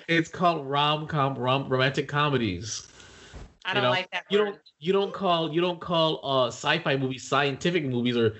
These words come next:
Speaker 1: science fantasy movies. No, you call them sci-fi movies. You know what I'm saying?
Speaker 2: Yeah,
Speaker 1: You know?
Speaker 2: sci-fi, not rom-com.
Speaker 1: Right, sci-fi, science fiction.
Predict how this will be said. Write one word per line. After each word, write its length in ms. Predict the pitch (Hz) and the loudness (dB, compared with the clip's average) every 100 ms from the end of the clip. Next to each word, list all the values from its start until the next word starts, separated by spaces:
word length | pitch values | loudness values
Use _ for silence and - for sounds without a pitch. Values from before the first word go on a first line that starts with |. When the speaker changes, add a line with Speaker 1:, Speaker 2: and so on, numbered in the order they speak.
| - - | -10 -8
Speaker 1:
science 360 | - 151 143 | 0 0 0
fantasy 400 | - 147 185 175 | -2 0 0 -2
movies. 380 | 123 117 120 147 | -2 0 0 -2
No, 220 | 233 277 | -2 0
you 120 | 135 123 | 0 0
call 220 | 135 147 | 0 0
them 80 | 143 | 0
sci-fi 520 | - 151 147 156 156 | -2 0 0 -2 -2
movies. 540 | 208 269 135 107 104 | -2 0 0 0 0
You 60 | 110 | 0
know 60 | 120 | 0
what 80 | |
I'm 20 | 123 | 0
saying? 340 | 131 147 196 - - - - - | 0 0 -2 -8 -20 -20 -20 -4
Speaker 2:
Yeah, 120 | 233 | -2
Speaker 1:
You 120 | 247 | 0
know? 40 | 240 | 0
Speaker 2:
sci-fi, 540 | 226 214 - 269 220 | 0 0 0 2 2
not 240 | 202 220 196 | 0 -4 0
rom-com. 580 | 220 208 214 311 175 156 - - - _ | 0 -2 -4 -4 -6 -10 -20 -20 -20 _
Speaker 1:
Right, 220 | 320 294 135 | 0 2 0
sci-fi, 920 | - 190 202 220 - 269 240 190 240 | 0 2 2 0 -2 0 0 0 -4
science 500 | - - 175 180 190 | -8 0 2 2 -2
fiction. 720 | - 294 277 - 196 123 110 | -4 -2 -2 0 2 2 0